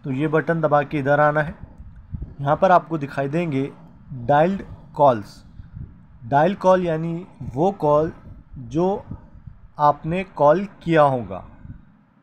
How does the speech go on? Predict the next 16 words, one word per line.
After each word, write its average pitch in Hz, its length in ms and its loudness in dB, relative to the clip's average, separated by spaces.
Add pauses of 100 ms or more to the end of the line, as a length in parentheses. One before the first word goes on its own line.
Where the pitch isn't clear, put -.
(720)
तो 170 200 -4 (380)
इन 202 360 -4 (220)
सभी 160 360 -4
नंबर 156 320 -2
पे 175 260 -4 (680)
हमने 156 220 -4
कॉल 160 320 2
किए 123 320 -4
थे, - 140 -16 (680)
तो 160 100 -2
ये 170 360 -4 (480)
डायल 143 400 0
कॉल 156 420 2
में 190 240 -6 (420)
आते 139 280 0
हैं। 85 300 -12